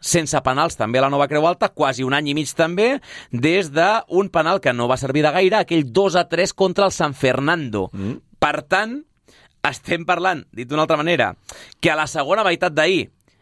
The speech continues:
Speaker 1: van haver-hi dos penals, que és la mateixa quantitat que en els quaranta-quatre anteriors partits de Lliga a la Nova Creu Alta, gairebé tres anys, en, en pocs minuts,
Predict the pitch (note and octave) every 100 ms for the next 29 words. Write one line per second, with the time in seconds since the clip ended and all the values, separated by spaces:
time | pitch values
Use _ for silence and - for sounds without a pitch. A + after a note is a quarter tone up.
0 | _ _ D3 F3+ F#3 F3+ E3+ - D#3+ F#3
1 | D#3+ - F3 G#3 F#3+ E3 G#3 G3 - G#3
2 | G#3 E3 F3 G#3+ - F#3+ A3 - - F3
3 | F#3+ F3+ F3 E3+ - D#3+ - E3+ A3 A#3
4 | F3 D3+ C#3+ C3+ C#3 D#3+ G#3 - C#3+ F#3
5 | D#3+ D3 C#3+ G3 D#3+ C#3 D#3+ E3 D#3 E3
6 | A3 F#3 F#3+ F3 F#3+ - F#3+ F3+ D3+ D3+
7 | A3+ - _ _ _ C#3+ C#3+ C3 C3+ -
8 | G#3+ F#3 G#3 D3+ B2